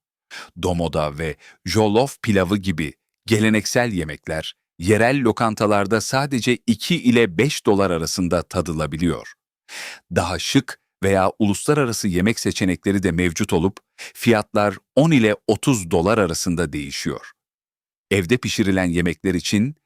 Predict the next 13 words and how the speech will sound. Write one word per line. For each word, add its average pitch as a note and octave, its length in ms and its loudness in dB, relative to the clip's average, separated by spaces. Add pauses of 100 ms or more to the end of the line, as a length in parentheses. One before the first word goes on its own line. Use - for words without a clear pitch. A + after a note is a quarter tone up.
(200)
yerel G#2 360 0
pazarlardan F#2 800 0
temin G2 300 0
edilen F#2 480 0 (300)
taze F2 380 0
malzemeler, D#2+ 760 -4 (400)
pirinç, G2 500 0 (280)
sebzeler, F2 800 -2 (240)
balık G2 680 0
ve F#2+ 260 0
et F#2+ 280 -2 (320)
kişi C3 320 -2
başı E2 360 -2